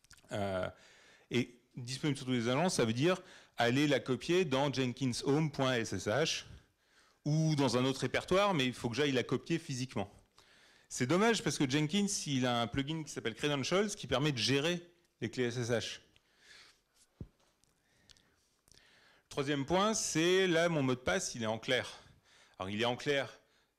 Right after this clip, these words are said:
à l'intérieur de la configuration du job, mais il sera aussi en clair quand je vais exécuter le, le job, il sera dans les logs.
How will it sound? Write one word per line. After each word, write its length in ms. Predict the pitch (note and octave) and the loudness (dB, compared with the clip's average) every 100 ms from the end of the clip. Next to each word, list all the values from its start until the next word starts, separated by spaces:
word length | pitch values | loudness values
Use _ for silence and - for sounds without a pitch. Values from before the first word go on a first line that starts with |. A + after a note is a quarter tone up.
| _ - | _ -2
à 80 | B2 | 0
l'intérieur 720 | C3+ C3+ B2+ C#3 C#3 B2+ - | 0 0 0 0 0 -2 -8
de 140 | B2 A2 | -8 -4
la 200 | A2 G2 | -2 -4
configuration 640 | A2+ A2+ A2+ G#2+ G2+ G#2 | -8 -12 -4 -2 -2 -6
du 120 | G#2+ | -6
job, 340 | A#2+ G3+ F#3+ G#2+ - _ _ _ _ _ - | -2 -2 -2 -6 -12 _ _ _ _ _ -8
mais 100 | G2+ | -6
il 40 | |
sera 180 | - C#3 | -2 0
aussi 240 | C3 - | 0 -2
en 100 | B2 | -4
clair 460 | - E3 G#3+ G#3 - | -2 0 0 -2 -4
quand 320 | D3+ D#3+ F3+ | -2 -2 -4
je 140 | C3 | -6
vais 180 | B2+ D#3 | -4 -2
exécuter 800 | D3 A2+ B2 - A#2+ C#3 C#3+ C#3 - - - - | -2 -2 -4 -4 -8 -4 -4 -6 -12 -20 -20 -8
le, 840 | G#2+ G#2 G2+ F#2+ F#2+ F#2 F#2 - - - | 0 2 2 0 0 -2 -4 -6 -8 -10
le 240 | A2+ G2+ | -4 -2
job, 400 | G#2+ F3 G3+ F3+ - | 0 0 0 -4 -8
il 100 | C3+ | -8
sera 180 | - C#3+ | -4 -4
dans 100 | B2+ | 0
les 100 | C#3+ | 2
logs. 300 | C#3+ B2 | 2 0